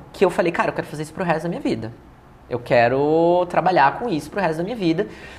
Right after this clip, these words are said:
E aquilo ficou na minha cabeça. A gente gravou, é,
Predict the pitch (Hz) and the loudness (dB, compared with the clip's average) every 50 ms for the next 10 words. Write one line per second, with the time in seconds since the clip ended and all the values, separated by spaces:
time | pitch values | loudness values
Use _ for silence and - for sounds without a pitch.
0 | - - - 170 180 175 - 214 202 196 - - - 190 185 180 180 180 - 226 | -12 -2 2 4 4 4 4 0 -2 -2 -2 -2 -2 0 0 -2 -4 -4 -2 0
1 | 220 233 190 190 - - - 294 294 - - - - - - - - - - - | 0 2 0 0 -2 -4 -8 -12 -12 -14 -18 -20 -20 -20 -20 -20 -20 -20 -20 -20
2 | - - - 151 139 160 170 - 165 160 170 170 160 156 160 160 160 156 151 156 | -8 -4 -2 -2 -2 -2 -4 -2 2 4 4 4 4 4 4 4 4 4 2 0
3 | - - - - - - - 143 147 147 147 147 147 143 143 143 139 139 139 139 | -4 -12 -16 -18 -18 -6 2 4 6 8 8 8 6 6 6 4 4 4 4 2
4 | 139 127 78 71 | 2 0 -2 -6